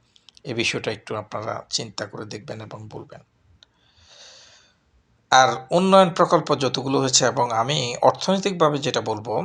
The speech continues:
এই শেখ হাসিনার আমলে আপনার অর্থনৈতিক অবস্থা ভালো ছিল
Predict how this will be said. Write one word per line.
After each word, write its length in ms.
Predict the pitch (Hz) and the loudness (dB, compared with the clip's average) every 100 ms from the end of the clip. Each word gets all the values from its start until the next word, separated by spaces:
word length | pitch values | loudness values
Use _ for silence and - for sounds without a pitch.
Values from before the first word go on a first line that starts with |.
| 196 - | -6 -6
এই 160 | 127 113 | 0 4
শেখ 380 | - - 123 | 6 4 0
হাসিনার 400 | 131 - 143 131 | -2 -2 0 -4
আমলে 320 | 113 113 104 101 - | -4 -6 -6 -8 -8
আপনার 380 | - 110 113 107 | -10 -10 -12 -10
অর্থনৈতিক 600 | 110 110 - - 127 131 120 | -8 -10 -8 -8 -6 -4 -4
অবস্থা 420 | 113 117 - - | -2 -2 -4 -4
ভালো 360 | 107 - 123 147 135 - - | -8 -6 -4 -2 -4 -8 -2
ছিল 240 | - 165 | 0 0